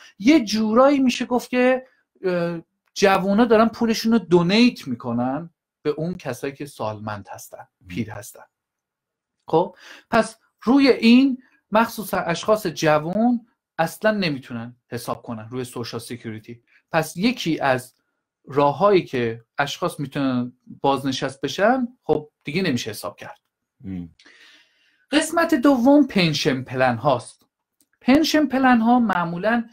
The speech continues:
Speaker 1: دیگه الان خیلی جاهای کمی هست که پنشن پلن بدن. پنشن پلن مثلاً می‌گفتن طرف سی سال واسه یه کمپانی کار بکنه، بعد از سی سال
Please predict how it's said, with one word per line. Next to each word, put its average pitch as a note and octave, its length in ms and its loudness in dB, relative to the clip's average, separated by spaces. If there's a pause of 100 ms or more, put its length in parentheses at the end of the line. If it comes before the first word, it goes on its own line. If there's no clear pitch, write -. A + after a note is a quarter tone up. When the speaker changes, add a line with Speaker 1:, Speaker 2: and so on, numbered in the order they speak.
(300)
Speaker 1:
دیگه G#3+ 300 -4
الان F#3+ 220 -2
خیلی A3+ 320 -2
جاهای F3+ 340 -2
کمی G#3 380 -2
هست A#2+ 280 -6
که B2 60 -12
پنشن A#2+ 360 -8
پلن A2+ 300 -6
بدن. G#2+ 140 -6
پنشن D#3 380 -6
پلن G3+ 320 -2 (280)
مثلاً E3 440 0
می‌گفتن F#3+ 460 -2
طرف E3+ 380 -2
سی F#3+ 280 -8
سال A#2+ 380 -4 (280)
واسه D3+ 260 -2
یه F#3 140 -2
کمپانی C#3 720 -4
کار F3+ 420 0
بکنه، C3 640 -2 (280)
بعد B3 320 2
از D#3+ 140 0
سی B3 320 -2
سال G3 460 -2